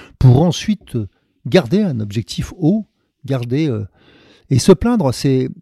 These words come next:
juste pour que ça soit clair, râler, c'est le bruit, euh, le râle, c'est le son qu'on fait quand on est en train de mourir,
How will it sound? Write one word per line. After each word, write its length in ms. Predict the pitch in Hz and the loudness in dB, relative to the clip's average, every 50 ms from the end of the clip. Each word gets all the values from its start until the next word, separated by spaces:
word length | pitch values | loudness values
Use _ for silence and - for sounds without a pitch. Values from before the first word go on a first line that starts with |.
| - _ _ _ _ _ _ _ _ _ - - | -20 _ _ _ _ _ _ _ _ _ -14 -4
juste 220 | 107 147 165 - | -2 0 0 0
pour 140 | - - 110 | -2 -6 -8
que 80 | - - | -6 -6
ça 80 | 123 | -8
soit 180 | - - 131 120 | -6 -4 -4 -4
clair, 260 | - 170 190 185 131 | -4 -4 -4 -4 -4
râler, 680 | 104 107 - - 120 101 120 151 156 147 151 185 208 175 | -6 -6 -6 -4 -2 2 4 4 6 6 6 6 6 4
c'est 200 | - - 131 120 | 2 2 4 6
le 120 | 117 117 | 6 6
bruit, 420 | 107 107 104 135 156 165 170 165 | 6 6 4 4 4 2 2 0
euh, 140 | 131 107 107 123 | -2 -4 -6 -2
le 160 | 117 113 117 | 0 2 2
râle, 300 | 107 107 131 170 175 147 | 2 2 0 0 -2 -2
c'est 160 | - - 127 | -4 -6 -6
le 100 | 110 104 | -4 -4
son 240 | 98 - - 185 165 | -4 -4 -4 -6 -4
qu'on 120 | - - 98 | -4 -6 -6
fait 160 | - - 151 | -6 -6 -6
quand 240 | - 123 - - 113 | -6 -8 -6 -4 -4
on 80 | 107 | -2
est 40 | 110 | -2
en 80 | 110 104 | -2 -4
train 160 | - - 110 | -4 -6 -6
de 60 | 107 | -4
mourir, 380 | 107 107 104 104 98 98 - | -2 -2 -4 -4 -6 -8 -12